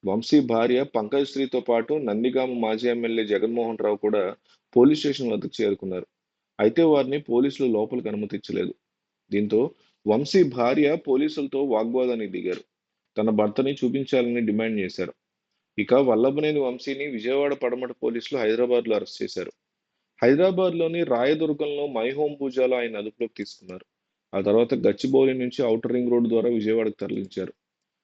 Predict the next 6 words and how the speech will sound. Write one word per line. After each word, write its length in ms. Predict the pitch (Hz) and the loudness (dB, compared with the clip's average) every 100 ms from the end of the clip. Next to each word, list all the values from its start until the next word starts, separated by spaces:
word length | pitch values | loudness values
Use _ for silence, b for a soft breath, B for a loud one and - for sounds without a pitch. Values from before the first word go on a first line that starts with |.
| _ | _
తొలుత 280 | 107 120 127 | 4 4 4
వంశీని 560 | 135 139 117 120 151 139 | 2 2 0 -2 -2 0
విజయవాడలో 580 | 117 127 135 139 127 131 | 0 0 2 0 0 -2
భవానీపురం 680 | 113 107 123 139 135 127 123 | 0 -2 -2 -6 -8 -10 -8
పిఎస్కి 480 | 117 113 - - | -8 -10 -10 -12
తీసుకొచ్చారు. 640 | 127 120 - 107 - 98 | -10 -12 -10 -10 -8 -8